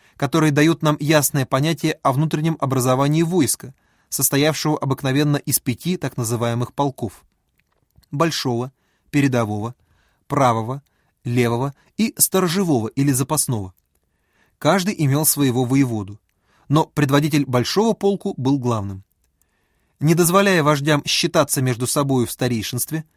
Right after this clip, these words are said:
государь ещё менее терпел непослушание воинов. Сын великокняжеский Дмитрий, возвратясь из-под Смоленска, жаловался, что многие дети боярские без его ведома приступали к городу, отлучались из стана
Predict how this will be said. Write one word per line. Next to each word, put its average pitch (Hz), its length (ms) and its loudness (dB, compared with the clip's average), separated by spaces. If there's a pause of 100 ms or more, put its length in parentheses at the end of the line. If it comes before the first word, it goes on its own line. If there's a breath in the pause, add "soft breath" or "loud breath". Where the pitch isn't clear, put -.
(340 soft breath)
государь 185 400 2
ещё 233 240 2
менее 214 360 4
терпел 185 380 2
непослушание 151 760 0
воинов. 110 500 -2 (720)
Сын 156 260 2
великокняжеский 131 800 0
Дмитрий, 165 560 -2 (180 soft breath)
возвратясь 170 640 2
из-под - 280 -4
Смоленска, 180 640 0
жаловался, 180 720 2 (260 soft breath)
что - 220 0
многие 208 320 2
дети 170 300 0
боярские 175 580 0
без 143 240 0
его 147 240 2
ведома 180 360 2
приступали 131 580 -2
к 113 60 -6
городу, 120 500 -2 (340)
отлучались 143 600 -2
из - 140 0
стана 165 440 0